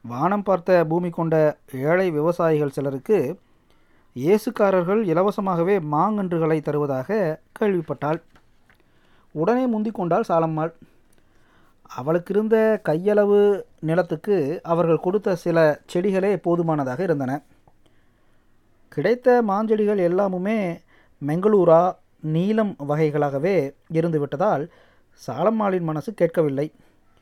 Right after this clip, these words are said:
மேலாளத்தூர் அரசாங்க பண்ணை வரை போய் காதர், பீத்தர், பங்கனப்பள்ளி, மல்கோவா என்று வகை கொன்றாகவும்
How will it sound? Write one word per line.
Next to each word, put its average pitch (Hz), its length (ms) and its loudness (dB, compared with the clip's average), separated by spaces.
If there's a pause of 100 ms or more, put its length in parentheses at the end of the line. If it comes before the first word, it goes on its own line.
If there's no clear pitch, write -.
(600)
மேலாளத்தூர் 214 880 2
அரசாங்க 208 500 0
பண்ணை 190 300 -4
வரை 175 240 2
போய் 185 340 0 (480)
காதர், 180 520 6 (160)
பீத்தர், 170 580 2 (180)
பங்கனப்பள்ளி, 160 760 0 (420)
மல்கோவா 165 680 6 (160)
என்று 151 340 -4 (600)
வகை 139 320 0
கொன்றாகவும் 196 720 0